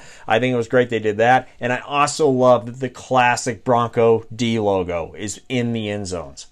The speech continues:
that they have the current logo at the fifty-yard line and the classic D logo in the end zones. The P R person, whoever figured that out,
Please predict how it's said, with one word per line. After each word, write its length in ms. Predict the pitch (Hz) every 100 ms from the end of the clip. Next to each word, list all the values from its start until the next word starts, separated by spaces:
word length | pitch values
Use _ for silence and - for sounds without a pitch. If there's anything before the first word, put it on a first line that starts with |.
| - _ _
that 140 | - 95
they 100 | 107
have 100 | 110
the 80 | 95
current 320 | - 147 147
logo 220 | 139 135
at 80 | 123
the 60 |
fifty-yard 420 | - 131 120 117 117
line 160 | 117
and 120 | 101
the 60 | 101
classic 460 | - 120 120 - 117
D 160 | 117
logo 260 | 110 104 101
in 80 | 98
the 80 |
end 120 | 95 95
zones. 220 | 95 92 - - - - - _ -
The 180 | 113 104
P 180 | 143
R 120 | 139 131
person, 300 | 139 120 110
whoever 320 | 117 147 151
figured 380 | - 151 139 131
that 180 | 131
out, 340 | 127 117 101